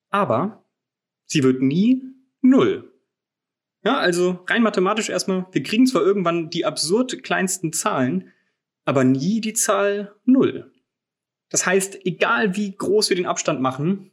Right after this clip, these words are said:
ein winzigster Einfluss der Gravitation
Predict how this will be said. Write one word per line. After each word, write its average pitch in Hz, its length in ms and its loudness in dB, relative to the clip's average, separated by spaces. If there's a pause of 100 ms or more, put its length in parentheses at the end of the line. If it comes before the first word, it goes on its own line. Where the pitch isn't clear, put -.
ein 175 300 0
winzigster 196 1040 -2
Einfluss 185 560 -2
der 147 160 -2
Gravitation 160 880 -4